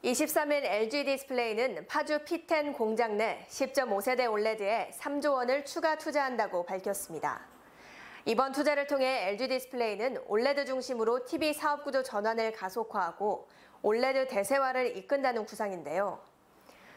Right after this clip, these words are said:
이번 투자는 시장에서 올레드 제품에 대한 수요가 크게 증가하며 올레드의 프리미엄 가치에 대한 인식이 확산되고 새로운 시장에 대한 기회가 커짐에 따라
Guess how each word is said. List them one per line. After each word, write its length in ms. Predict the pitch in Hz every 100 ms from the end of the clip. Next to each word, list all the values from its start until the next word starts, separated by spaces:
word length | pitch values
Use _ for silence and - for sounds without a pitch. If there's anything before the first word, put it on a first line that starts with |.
| -
이번 280 | - 240 302
투자는 360 | 294 311 294 294
시장에서 580 | 294 320 311 294 294 269
올레드 420 | 208 220 277 285
제품에 400 | 269 262 254 240
대한 240 | 220 247
수요가 400 | 254 320 285 269
크게 340 | 277 320 302 294
증가하며 760 | 294 220 233 233 185 202 165 - - -
올레드의 520 | 214 226 233 233 240
프리미엄 440 | 294 311 294 285
가치에 300 | 254 240 254
대한 200 | 226 226
인식이 520 | 226 208 220 269 226 226
확산되고 880 | 254 247 240 220 175 202 220 - - - - - -
새로운 340 | - 269 269 269
시장에 400 | 269 277 277 269
대한 300 | 240 254 269
기회가 480 | - 240 269 254 247
커짐에 400 | 285 269 233 208
따라 320 | 185 147